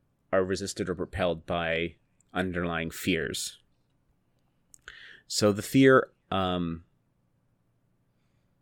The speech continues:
but th-, so there's three e-, existential fears, um, that arise from being a conscious being. So there's, uh, the first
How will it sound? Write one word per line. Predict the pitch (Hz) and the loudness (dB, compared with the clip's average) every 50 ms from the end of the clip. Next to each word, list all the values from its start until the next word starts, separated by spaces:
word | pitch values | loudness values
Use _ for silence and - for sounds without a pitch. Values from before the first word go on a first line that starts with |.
| _ _ _ _ _ _ _ _ _ _ _ _ _ _ - | _ _ _ _ _ _ _ _ _ _ _ _ _ _ -4
but | - 85 - - | -2 -2 -2 -2
th-, | 101 101 - - 107 101 | -6 -10 -6 -4 -4 -2
so | - 107 | 0 2
there's | 104 98 - | 0 2 4
three | - 147 139 | 4 6 6
e-, | 123 - - | 6 4 0
existential | - 101 - - 110 90 - - - - 107 101 95 - 87 | -6 -6 -6 -6 -8 -8 -10 -12 -12 -10 -8 -8 -6 -6 -8
fears, | - - - 92 85 85 80 82 - - - - _ _ _ _ _ _ _ _ _ _ _ _ _ _ _ _ _ _ _ _ _ _ _ - | -8 -6 -6 -6 -6 -6 -6 -8 -10 -10 -12 -14 _ _ _ _ _ _ _ _ _ _ _ _ _ _ _ _ _ _ _ _ _ _ _ -10
um, | - 87 85 87 87 | -6 -4 -4 -4 -2
that | - 92 | 0 0
arise | 87 87 90 87 85 87 85 - - - - - | 0 2 2 2 2 0 0 -2 -6 -12 -10 -4
from | - 98 90 87 82 85 82 - _ _ _ | -2 -2 -2 -2 -4 -6 -10 -14 _ _ _
being | - 90 87 85 82 | -2 0 0 0 -2
a | 82 | -4
conscious | - - 82 82 82 - - - | -8 -10 -10 -10 -8 -8 -10 -10
being. | - 80 76 - - 101 - - | -10 -12 -12 -12 -14 -18 -18 -14
So | - 87 90 | -12 -10 -8
there's, | 87 87 90 85 - - - _ _ _ _ - - - - _ _ _ _ _ _ - - | -6 -6 -6 -6 -8 -12 -18 _ _ _ _ -20 -20 -20 -20 _ _ _ _ _ _ -10 -8
uh, | 92 87 - - | -8 -8 -10 -12
the | 92 98 | -14 -8
first | - - 123 117 113 - - - | 2 6 6 8 6 6 2 -10